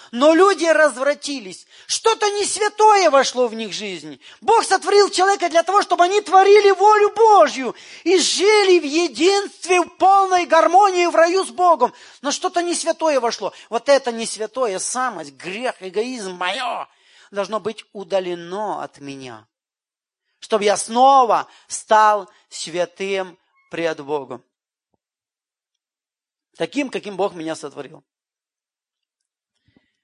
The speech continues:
Мы говорили, мы должны принять волю Божию в свою жизнь,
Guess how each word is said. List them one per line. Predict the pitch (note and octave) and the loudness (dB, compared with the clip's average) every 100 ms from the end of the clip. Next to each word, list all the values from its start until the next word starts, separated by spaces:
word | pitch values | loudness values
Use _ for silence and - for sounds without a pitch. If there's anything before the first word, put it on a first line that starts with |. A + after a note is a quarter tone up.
| _ | _
Мы | B3 | -6
говорили, | D4 C#4+ C4 C#4+ C4+ G#3 _ _ - | 2 4 4 2 -4 -8 _ _ -12
мы | A3 D4+ F#4+ G4 | -2 2 2 0
должны | D4 C4+ A#3+ E4 | 0 0 0 -2
принять | - C#4+ F#4+ F#4 F4 D#4+ A3+ | -2 -2 -2 0 0 0 -4
волю | F#3+ C#4+ F#4 G4 A4 | -4 2 2 4 0
Божию | C#4+ E4 F4 C4+ G#3+ B3 A3 | 0 4 6 4 0 -8 -8
в | |
свою | F3 A3 C4+ C4+ | -8 -6 -6 -6
жизнь, | B3 B3+ F#3 | -6 -8 -10